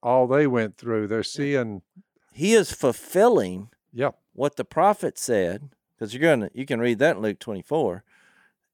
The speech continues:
Speaker 2: and fulfilling what the law said. Remember when he said, "I didn't come to abolish the law, but to fulfill it"?
Speaker 1: Mm-hmm.
Speaker 2: Well, who's known for the law? Moses. And, well, Jesus, what's he known for? Nailing it to the cross.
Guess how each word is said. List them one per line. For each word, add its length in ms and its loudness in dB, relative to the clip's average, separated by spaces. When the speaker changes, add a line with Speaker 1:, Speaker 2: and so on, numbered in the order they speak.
Speaker 2:
and 240 0
fulfilling 720 4
what 320 0
the 80 -2
law 460 4
said. 240 -2
Remember 220 2
when 100 2
he 60 0
said, 180 0
"I 80 6
didn't 200 -2
come 200 -2
to 60 0
abolish 420 -2
the 140 -8
law, 180 -2
but 180 -8
to 100 -14
fulfill 500 -8
it"? 220 -16
Speaker 1:
Mm-hmm. 280 -16
Speaker 2:
Well, 120 -6
who's 280 0
known 300 2
for 140 -4
the 100 0
law? 400 0
Moses. 520 -2
And, 400 -2
well, 120 -4
Jesus, 460 0
what's 200 0
he 120 0
known 300 2
for? 440 -6
Nailing 440 4
it 100 -2
to 160 0
the 100 -2
cross. 580 0